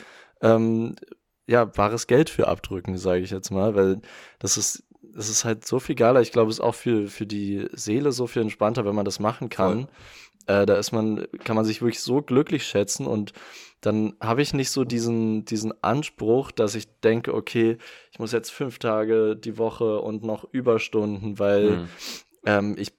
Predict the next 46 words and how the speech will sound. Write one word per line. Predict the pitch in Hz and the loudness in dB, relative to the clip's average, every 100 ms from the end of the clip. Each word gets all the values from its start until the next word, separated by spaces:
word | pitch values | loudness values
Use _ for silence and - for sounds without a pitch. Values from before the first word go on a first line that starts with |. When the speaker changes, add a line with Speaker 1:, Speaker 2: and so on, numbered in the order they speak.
| - - - | -8 -4 -4
Speaker 1:
ich | 120 | -6
brauch | - 104 113 | -2 -2 -2
diese | - 110 107 104 | -4 0 2 2
krassen | - 113 110 113 | 2 0 0 0
Sachen. | 110 110 135 113 | 2 2 0 -6
Ich, | 104 - | -6 -12
ich | - | -4
glaub, | 110 110 | -2 0
da | - 123 - - - - - | 4 4 4 -4 -20 -18 -8
dreh | 113 113 | 0 0
ich | 139 - | 0 -4
lieber | 123 123 | 2 2
so | 117 | 2
die | 113 - | -4 -4
Ansprüche | 117 - 123 117 | -4 -4 -4 -2
ein | |
bisschen | 117 123 113 | -4 -6 -6
zurück | 107 117 - | -2 -2 -2
und, | 113 107 - - - - - | -6 -6 -12 -20 -20 -20 -2
äh, | 104 | 2
hab | 98 110 | 2 2
dann | 120 104 | 0 2
mehr | 101 95 | 2 0
Freizeit. | - 98 127 - - 69 76 | 0 2 2 2 -4 -4 -6
Speaker 2:
Das | - | -4
Ding | - 120 | 0 2
ist, | 117 | 2
ich | |
hab, | 117 - | -2 -2
mir | 101 | 0
wurde | 92 104 95 | 2 2 4
heute | 104 - | 2 2
Speaker 1:
Und, | 104 | -2
Speaker 2:
erst | - | -2
ein | 98 | -2
Speaker 1:
ja. | 87 | 0
Speaker 2:
Bild | 110 | -2
zugeschickt, | - 85 87 - 95 - - | -2 -6 -6 -4 -4 -6 -16
fand | - 95 95 | -2 0 0
ich | - | -2
eigentlich | 90 87 85 | -2 -2 -2
auch | |
mal | 95 | -2
einen | 85 | -2
interessanten | 82 - - 90 - | -4 -6 -4 -4 -4
Take. | - 87 - | -2 -2 -2